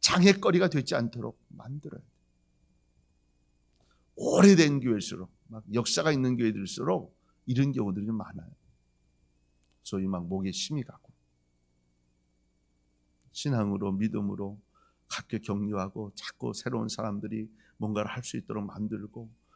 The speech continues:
새롭게 해서 같이 이루어가고, 이럴 수 있어야 돼요. 조심스러운 거예요. 소위 예배를 한다고 돕는 사람들이 폼을 내고 다녀요, 여기.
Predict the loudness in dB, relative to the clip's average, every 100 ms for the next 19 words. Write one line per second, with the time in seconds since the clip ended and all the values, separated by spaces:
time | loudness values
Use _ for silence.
0 | -12 -4 -4 -4 -6 -8 -8 -8 -8 -8
1 | -4 -2 -2 -4 -6 -8 -14 -16 -18 _
2 | _ _ _ -2 -2 0 -4 -4 -6 -6
3 | -12 -18 -20 _ _ _ _ _ _ _
4 | _ _ _ _ _ _ _ _ -8 -2
5 | 0 2 0 -2 -4 -4 -6 _ -16 -16
6 | -16 _ _ _ -20 -20 -20 -20 -20 -6
7 | 2 4 8 8 8 8 8 6 4 6
8 | 6 4 4 4 2 2 2 2 0 -4
9 | -6 -2 2 2 2 0 -2 -2 -4 -6
10 | -6 -6